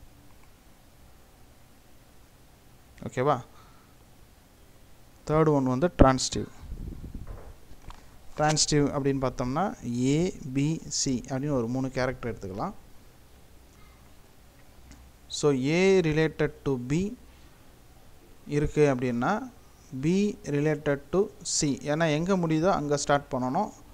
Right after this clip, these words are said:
So, ஃபர்ஸ்ட்டும் லாஸ்ட்டும் நம்ம connect பண்ணிக்கணும். அப்போ எப்படி இருக்கணும்? A related to C-யா இருக்கணும். இதுதான் டிரான்சிட்டிவ்க்கான rule, ஓகேவா? Okay. So, first வந்து,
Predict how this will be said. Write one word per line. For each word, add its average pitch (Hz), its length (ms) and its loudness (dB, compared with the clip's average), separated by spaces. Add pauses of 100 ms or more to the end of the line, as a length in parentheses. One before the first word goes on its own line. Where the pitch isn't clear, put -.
(400)
So, 143 160 -4
ஃபர்ஸ்ட்டும் 156 400 2
லாஸ்ட்டும் 151 340 0
நம்ம 139 220 -2
connect 127 300 -4
பண்ணிக்கணும். 117 360 -6 (480)
அப்போ 143 220 2
எப்படி 156 240 0
இருக்கணும்? 156 400 -2 (480)
A 175 40 6 (540)
related 147 420 0 (120)
to 208 40 6 (200)
C-யா 147 380 4
இருக்கணும். - 360 -10
இதுதான் 156 320 2
டிரான்சிட்டிவ்க்கான 143 680 4 (100)
rule, 117 200 4 (380)
ஓகேவா? 135 300 6 (720)
Okay. - 160 -8 (680)
So, - 160 0
first 180 300 6
வந்து, 175 160 4